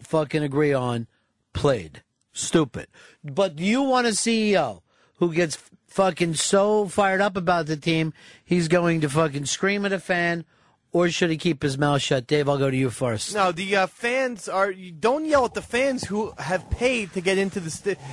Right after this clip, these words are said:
Speaker 2: into the arena. You know, these people have already given you their money. That's not fair to do. Go after fucking people who are talking shit about your ball club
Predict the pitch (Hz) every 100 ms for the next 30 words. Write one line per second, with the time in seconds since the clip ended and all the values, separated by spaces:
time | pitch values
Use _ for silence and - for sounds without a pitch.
0 | - 208 214 214 208 190 190 277 185 90
1 | - - - - 208 214 175 156 262 -
2 | 254 277 226 196 185 180 190 170 202 269
3 | 208 190 175 _ _ 147 135 269 254 208
4 | 190 175 175 170 175 226 170 123 120 _
5 | - - 143 202 277 - 240 240 233 220
6 | _ - _ 247 233 202 196 170 220 151
7 | 92 _ _ 147 226 285 269 247 247 -
8 | 208 - 220 214 208 180 220 202 190 160
9 | 170 170 185 220 202 190 - 220 208 185
10 | 180 170 143 190 196 196 180 160 151